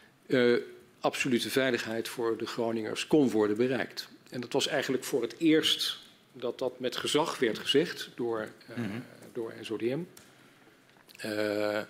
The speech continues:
Speaker 1: en dat was een nadrukkelijke breuk van S O D M met het hand aan de kraanprincipe. Want eigenlijk viel toen voor het eerst het woord, "Je kan maar beter naar nul."
Speaker 2: Ja.
Speaker 1: En ik denk dat ik heel kort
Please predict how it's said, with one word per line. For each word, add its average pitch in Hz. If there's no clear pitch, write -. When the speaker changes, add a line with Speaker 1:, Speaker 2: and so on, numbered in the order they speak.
Speaker 1:
en 131
dat 127
was 143
een 131
nadrukkelijke 123
breuk 139
van 117
S 120
O 127
D 113
M 113
met 131
het 135
hand 131
aan 110
de -
kraanprincipe. 135
Want -
eigenlijk 123
viel 143
toen 117
voor 117
het 107
eerst 120
het 101
woord, 110
"Je 120
kan 143
maar 104
beter 113
naar 107
nul." 135
Speaker 2:
Ja. 104
Speaker 1:
En 117
ik 113
denk 147
dat 123
ik 127
heel 151
kort -